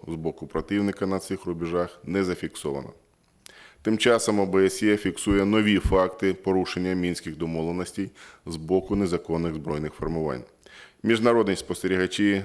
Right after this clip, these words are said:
задокументували пересування двох танків Т сімдесят два через місто Шахтарськ, яке перебуває під контролем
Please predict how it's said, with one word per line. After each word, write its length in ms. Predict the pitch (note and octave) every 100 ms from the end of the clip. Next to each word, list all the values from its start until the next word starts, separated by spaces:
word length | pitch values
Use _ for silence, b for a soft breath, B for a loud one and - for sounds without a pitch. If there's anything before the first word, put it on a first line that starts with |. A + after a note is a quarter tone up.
| E2+
задокументували 1040 | F#2 G2 F#2+ G2 F#2 E2+ F2+ F2 E2 F2+ - B B B -
пересування 680 | G#2 G#2 A2+ G#2+ G#2 G2+ F#2+
двох 460 | F#2+ G#2 G2+ -
танків 480 | G2+ F2 E2 F2 D2+ -
Т 180 | F#2+
сімдесят 540 | F2 E2+ D#2 D2+ D#2 D#2
два 360 | F2 F#2+ G2+ - - B B
через 280 | - F#2+ F2+
місто 320 | F2 E2+ -
Шахтарськ, 680 | F2+ E2+ - G2 G2+ G2 -
яке 260 | F#2 F#2+ F#2+
перебуває 560 | - F2+ F2 F2+ F#2
під 180 | F2+ F2
контролем 520 | - E2+ F2+ F2 F2